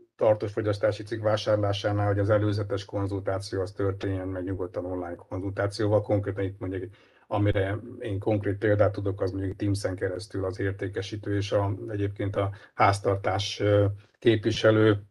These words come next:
ö, családfő, ö, folytatott előzetes egyeztetést egy, ö, egy terméknek a megvásárlásáról, és tisztázták a funkciókat, követelményeket, különböző kondíciókat.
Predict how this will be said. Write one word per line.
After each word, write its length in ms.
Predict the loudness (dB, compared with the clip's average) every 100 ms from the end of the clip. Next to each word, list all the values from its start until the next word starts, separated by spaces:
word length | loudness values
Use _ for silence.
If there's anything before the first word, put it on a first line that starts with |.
| _
ö, 560 | 0 4 6 8 8 6 4 -6 _ _ _ _ _ _ _
családfő, 760 | 0 4 4 2 2 6 6 4 -2 -20 _
ö, 360 | 2 4 6 4
folytatott 580 | 4 4 6 2 2 2
előzetes 560 | 2 2 2 0 -2
egyeztetést 760 | -2 -2 -4 -6 -6 -6 -6 -4
egy, 220 | -4 -2
ö, 220 | -4 -4 -4
egy 120 | -4
terméknek 460 | -2 -2 -2 -6
a 60 | -2
megvásárlásáról, 1120 | 2 2 0 -2 0 0 4 6 8 8 6 -2 _
és 160 | -8
tisztázták 580 | -6 -6 -2 -2 0 0
a 40 | 0
funkciókat, 680 | 2 2 2 0 0 0
követelményeket, 880 | 2 4 4 4 2 2 0 -4 -4
különböző 460 | -4 -2 -2 -2 -4
kondíciókat. 840 | -2 0 0 -4 -6 -6 -8 -16